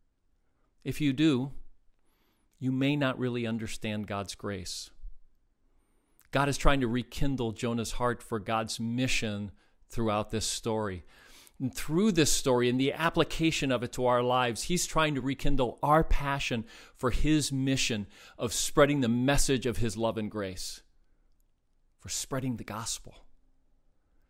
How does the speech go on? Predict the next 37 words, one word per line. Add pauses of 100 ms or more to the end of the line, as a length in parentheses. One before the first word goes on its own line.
So
every
week,
as
part
of
the
series,
we've
been
asking,
"What (100)
is
my (180)
outreach
temperature?
What's
the
temperature (480)
of
my (140)
passion
for
God's
mission?" (640)
Where
are
you
right
now (420)
on
a
scale
of
one
to
ten?